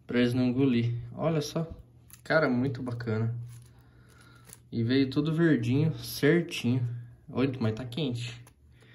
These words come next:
Tá bem quente, mas tá bem verdinho. <laughs> Eu vou botar lá no, no recipiente lá que eu quero botar.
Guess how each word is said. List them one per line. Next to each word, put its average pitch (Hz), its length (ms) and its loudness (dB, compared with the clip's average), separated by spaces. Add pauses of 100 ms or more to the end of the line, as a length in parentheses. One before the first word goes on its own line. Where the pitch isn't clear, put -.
(520)
Tá 117 100 -4
bem 123 220 0
quente, 131 320 -8
mas 131 180 -8
tá 127 140 -8
bem 120 280 -4
verdinho. 120 600 -2
<laughs> - 1500 -8
Eu 113 60 -10
vou 120 120 0
botar 135 360 0
lá 123 220 2
no, 110 320 -2 (160)
no 113 460 -2
recipiente 117 720 0
lá 110 80 0
que - 80 -6
eu 120 60 -10
quero 113 220 0
botar. 117 560 0